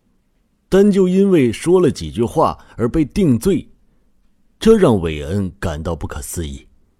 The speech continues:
同时也使他感到愤怒。看来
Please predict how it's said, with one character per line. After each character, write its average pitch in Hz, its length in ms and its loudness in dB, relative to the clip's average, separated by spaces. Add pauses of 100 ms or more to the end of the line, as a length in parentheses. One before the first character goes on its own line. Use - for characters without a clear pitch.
(840)
同 113 240 0
时 101 200 0
也 104 140 2
使 87 220 -4
他 95 140 -2
感 85 180 -6
到 95 140 -2
愤 95 260 -2
怒。 82 180 -10 (1160)
看 95 200 0
来 90 260 -2